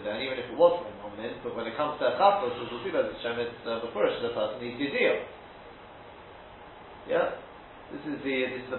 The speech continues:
problem. My side, I did find afterwards, we, I mean, we, we saw the,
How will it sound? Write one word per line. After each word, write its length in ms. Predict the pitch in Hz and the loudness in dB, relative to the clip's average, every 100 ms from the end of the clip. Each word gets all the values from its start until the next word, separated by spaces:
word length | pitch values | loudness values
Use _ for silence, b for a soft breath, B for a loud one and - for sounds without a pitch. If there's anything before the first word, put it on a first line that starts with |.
| 123 | 0
problem. 320 | 113 110 117 | 0 0 2
My 160 | 196 190 | 2 4
side, 160 | 139 - | 2 2
I 80 | - | 2
did 0 | |
find 240 | 156 139 180 | 4 4 6
afterwards, 560 | 180 180 - 110 120 | 6 6 2 -2 -2
we, 80 | - | -2
I 80 | 127 | -6
mean, 160 | 120 120 117 | -6 -6 -8
we, 160 | 120 120 120 | -8 -6 -6
we 40 | |
saw 160 | - 175 | 2 4
the, 400 | 139 131 113 - | 4 2 0 -4